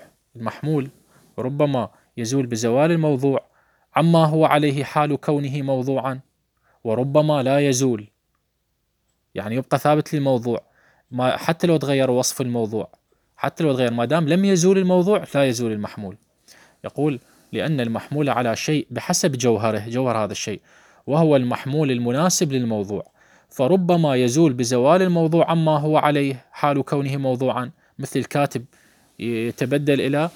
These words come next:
آه، سائق مثلًا، آه، بعد حركة الأصابع تزول،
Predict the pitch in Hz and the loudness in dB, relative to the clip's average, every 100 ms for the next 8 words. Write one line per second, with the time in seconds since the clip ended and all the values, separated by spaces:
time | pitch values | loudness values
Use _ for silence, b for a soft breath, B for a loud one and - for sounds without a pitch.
0 | B B - 123 117 113 - 143 113 113 | B B -12 -8 -6 -2 2 2 2 -6
1 | 110 107 - 101 98 _ _ _ _ _ | -10 -10 -10 -12 -14 _ _ _ _ _
2 | _ b b b b - - 107 113 123 | _ b b b b -16 -14 -6 -2 0
3 | - 143 147 139 127 143 143 113 117 113 | 0 0 -2 -4 -2 -2 -4 -6 -8 -8
4 | 98 | -10